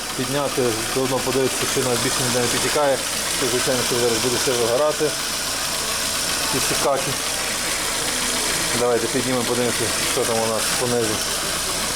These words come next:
Ну що, як бачимо, у нас тут вже нічого не тече. Все вигорає тепер, все, що текло. Знаєте, все по фільтру текло.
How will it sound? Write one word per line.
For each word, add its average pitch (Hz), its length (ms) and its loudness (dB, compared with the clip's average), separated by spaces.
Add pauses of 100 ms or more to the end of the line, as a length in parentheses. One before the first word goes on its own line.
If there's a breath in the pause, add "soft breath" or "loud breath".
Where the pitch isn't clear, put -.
(280)
Ну 120 140 -2
що, 156 80 2 (340)
як 143 60 0 (120)
бачимо, 147 400 0 (100)
у 131 100 2
нас 131 180 0
тут 127 100 0
вже 120 140 0 (120)
нічого 117 340 2 (200)
не 156 120 2
тече. 135 640 2 (1200)
Все 156 100 0
вигорає 127 680 2
тепер, 127 400 0 (680)
все, 139 160 0
що 135 220 0
текло. 123 360 2 (1160)
Знаєте, 127 340 2
все 160 100 2
по 160 200 0
фільтру 156 760 2
текло. 135 460 0